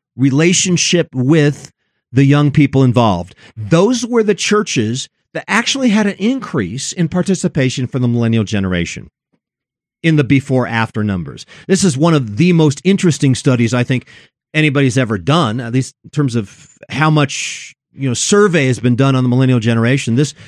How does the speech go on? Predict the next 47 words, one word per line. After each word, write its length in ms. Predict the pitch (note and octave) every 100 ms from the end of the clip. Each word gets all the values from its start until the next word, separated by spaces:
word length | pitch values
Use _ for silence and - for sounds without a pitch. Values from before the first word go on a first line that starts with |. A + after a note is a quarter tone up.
| - _
was 840 | - C3+ D#3 E3 D#3 D3 - - A2+
the 300 | A#2+ E3 B3
most 300 | B3 F#3 -
interesting 580 | F3 - C3+ - C3 A#2
data 420 | C3 B2+ B2 B2 _
I 160 | C3+ C#3
have 120 | C3 -
ever 240 | E3 F#3+
seen 400 | - E3+ D3 C#3
relating 480 | B2 B2+ B2 C#3 D3
to 100 | C#3
church 260 | - B2+ B2+
attendance. 460 | A#2 G#2 E2 - - - _ - _
And 160 | C3+ B2+
that 200 | C#3 F#3+
is 280 | F#3 D#3 -
the 80 | C3+
millennial 340 | B2 C#3 F#3+
generation 460 | F3+ G3 E3 D3+ C#3+
has 100 | C3
left 240 | C3 - -
every 320 | D#3 F3+ A3
denomination 600 | G3 F#3+ F#3+ E3 C#3 - -
except 540 | D3+ - - A#3+ -
for 600 | - G3 F3+ D#2 G#2+ C3 _ _ _ -
serious 880 | - - A3+ A#3+ C4 C4+ C#4 - -
denominations 1120 | C#3+ E3 D#3+ D#3 F3+ D#3 C3+ G2 F#2 A#2+ - _ _ _ _
that 220 | A#2+ D3+
are 100 | D3
putting 420 | C#3+ - F#3 A#3 B3
the 60 |
time 420 | B3 - G3 F#3
into 200 | E3+ D#3
discipleship. 440 | D3 D3 D#3+ C#3 C3+
That's, 200 | E3 D3
they're 80 | D#3
not 180 | E3+
just 160 | G3 A3
doing 180 | A#3+ A#3+
youth 220 | A3 -
groups, 220 | G3+ E3+
they're 100 | D3
not 60 | D#3
just 140 | G3
doing 100 | A#3
Sunday 280 | A3 G#3+ F#3+
schools, 460 | - D#3 C#3 D3